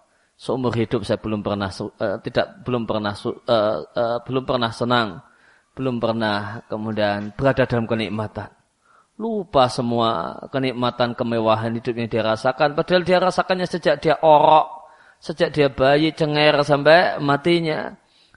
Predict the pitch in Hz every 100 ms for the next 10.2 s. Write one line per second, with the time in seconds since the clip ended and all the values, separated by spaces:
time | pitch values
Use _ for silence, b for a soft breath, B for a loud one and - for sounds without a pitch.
0 | - 165 160 156 147 139 139 135 135 135
1 | 127 117 98 131 127 127 123 117 101 143
2 | 143 135 131 127 123 101 - - - 156
3 | 175 196 202 214 202 196 190 - 180 139
4 | - 196 190 - 208 202 196 185 165 185
5 | - - b b b 220 226 175 147 151
6 | 139 123 139 147 143 135 131 90 90 -
7 | 143 139 135 127 127 123 123 127 139 135
8 | 131 127 120 117 117 131 135 120 123 185
9 | - B B B - 117 - 107 - 92
10 | 67 104